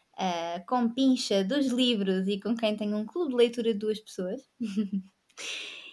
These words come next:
E, ah, apresento-vos a Márcia Arnaud, que é mestre em Psicologia Clínica,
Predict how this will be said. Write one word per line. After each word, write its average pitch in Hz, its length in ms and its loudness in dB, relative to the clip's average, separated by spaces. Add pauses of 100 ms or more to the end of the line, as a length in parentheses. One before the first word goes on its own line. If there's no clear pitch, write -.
(160)
E, 330 420 8
ah, 269 340 8
apresento-vos 240 800 4
a 233 40 4
Márcia 208 500 2
Arnaud, 196 420 -2
que - 120 -6
é 202 60 0
mestre 262 360 0
em 247 80 0
Psicologia 214 680 -4
Clínica, 190 640 -8